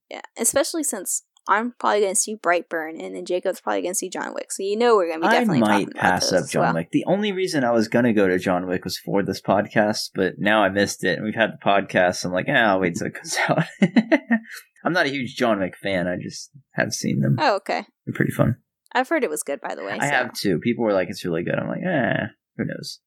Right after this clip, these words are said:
Speaker 1: My dad said it's like a cliche action movie,
Speaker 2: They
Speaker 1: though,
Speaker 2: are,
Speaker 1: so.
Speaker 2: but I think they're done tastefully.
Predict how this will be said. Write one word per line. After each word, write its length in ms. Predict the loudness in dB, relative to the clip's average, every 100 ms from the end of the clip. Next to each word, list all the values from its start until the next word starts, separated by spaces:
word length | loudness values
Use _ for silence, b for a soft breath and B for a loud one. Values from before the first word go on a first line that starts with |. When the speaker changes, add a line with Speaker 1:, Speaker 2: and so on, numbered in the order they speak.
| -2
Speaker 1:
My 160 | 0
dad 260 | 2 2 0
said 160 | 0 0
it's 140 | 0
like 100 | -4
a 80 | -8
cliche 440 | -8 -8 -6 -4
action 380 | -2 -4 -6 -12 -10
movie, 220 | -6 -2
Speaker 2:
They 160 | 0
Speaker 1:
though, 80 | 2
Speaker 2:
are, 400 | 2 2 0 0
Speaker 1:
so. 60 | -4 -2
Speaker 2:
but 160 | 0
I 100 | 0
think 180 | 0 -2
they're 120 | 0
done 240 | 0 0 -2
tastefully. 800 | 0 -2 -2 -6 -4 -4 -4